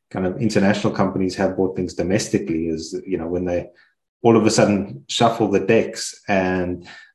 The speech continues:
the people that are there really don't understand how to get things done. They may be exceptionally competent in their fields of expertise, and, and many of them are. But the old analogy, there's, you know, there's nothing like local knowledge.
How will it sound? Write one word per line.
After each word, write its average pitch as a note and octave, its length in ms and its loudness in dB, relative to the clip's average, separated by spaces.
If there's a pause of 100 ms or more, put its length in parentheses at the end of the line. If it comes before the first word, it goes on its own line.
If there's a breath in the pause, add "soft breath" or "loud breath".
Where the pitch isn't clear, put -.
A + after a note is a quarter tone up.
the - 80 -2
people A2+ 360 4
that G2+ 160 6
are G2 120 6
there G2 460 2
really G#2 320 0
don't G#2 240 2
understand G2 920 0 (320)
how - 240 2
to G#2+ 100 4
get G#2 220 2
things F#2+ 220 0
done. G#2 320 2
They G2 140 2
may G2+ 180 2
be G2+ 400 -2 (440 loud breath)
exceptionally B2 920 2
competent G#2+ 720 -2
in G2+ 200 -4
their G2 280 2 (100)
fields G#2 380 4
of G2 100 0
expertise, G2 720 0
and, G2 260 0
and G2+ 140 0
many G#2+ 160 2
of G2+ 100 2
them G2 160 2
are. G#2+ 300 0 (880 loud breath)
But - 260 -6
the G#2+ 160 -4
old G#2+ 220 0
analogy, G2 540 2
there's, F2+ 340 -2
you F#2+ 140 0
know, F#2+ 100 -2
there's F#2 220 -4
nothing G#2+ 240 2
like G2 240 2
local G2+ 260 2
knowledge. F#2+ 480 -2